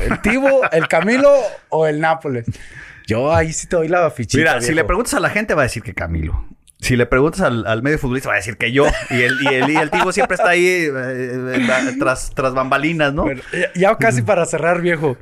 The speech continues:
Speaker 1: Otra anécdota. Esta a lo mejor tú no la quieres decir.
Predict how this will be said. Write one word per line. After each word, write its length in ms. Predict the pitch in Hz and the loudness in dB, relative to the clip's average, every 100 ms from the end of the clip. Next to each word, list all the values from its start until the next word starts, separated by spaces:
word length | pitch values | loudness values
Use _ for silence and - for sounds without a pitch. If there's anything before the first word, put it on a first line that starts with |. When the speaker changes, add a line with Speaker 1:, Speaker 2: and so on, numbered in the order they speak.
| - - - - - - | -14 -20 -20 -20 -12 0
Speaker 1:
Otra 320 | 185 190 214 | 0 4 2
anécdota. 640 | 202 208 214 208 165 143 | 4 0 -2 -2 0 0
Esta 180 | 151 214 | 0 0
a 40 | |
lo 120 | 185 170 | 0 0
mejor 260 | 156 165 | -2 -2
tú 80 | 185 | -2
no 100 | 185 | 0
la 120 | 180 170 | 0 0
quieres 240 | 170 165 | -2 -4
decir. 540 | 165 151 180 196 - | -4 0 0 0 -6